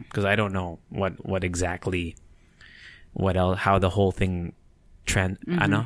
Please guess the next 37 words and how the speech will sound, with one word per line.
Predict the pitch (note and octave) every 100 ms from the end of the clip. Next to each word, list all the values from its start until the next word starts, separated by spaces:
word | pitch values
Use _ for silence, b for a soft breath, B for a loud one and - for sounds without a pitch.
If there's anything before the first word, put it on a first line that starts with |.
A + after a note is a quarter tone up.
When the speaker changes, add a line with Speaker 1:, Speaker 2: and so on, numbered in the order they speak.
| -
Speaker 1:
unfolded. | G#2 F2+ - F2 E2+ F2+ - - - - - B B B B B B B -
But | C#3+ A3
yeah, |
any | - A#2+
more | B2 A2
thoughts | - G#2 -
on | G#2 F#2+
this? | G2 G#2+ - -
Uh, | G#2 G2
rest | A2+ -
in | G2
peace | - A#2 A2 - - -
Speaker 2:
Rest | E3+ D#3+ G2
Speaker 1:
to | F2
Speaker 2:
in | F2+ F2+ D2
peace. | C2+ - -
Speaker 1:
the | G2
flight | - F#2+ F2
attendant, | - - F2+
Christine. | - - - - G2 F#2+ G#2 D3 F#3 - B B B B B B B B -
Sayang, | B2 E3 E3+
no? | A2
That's | C#3 C#3 -
so | - A#2
sad. | - G2+ G2 F#2
Such | - A#2+
a | A2
sad | - F#2 F#2
death. | F#2+ F#2+ -
Speaker 2:
Yeah. | D#3+ C#3+ D#3 - -
Speaker 1:
I | E3+
Speaker 2:
And, | F3
Speaker 1:
mean, | E3+
we | -
don't | G2+
Speaker 2:
uh, |
Speaker 1:
know | G2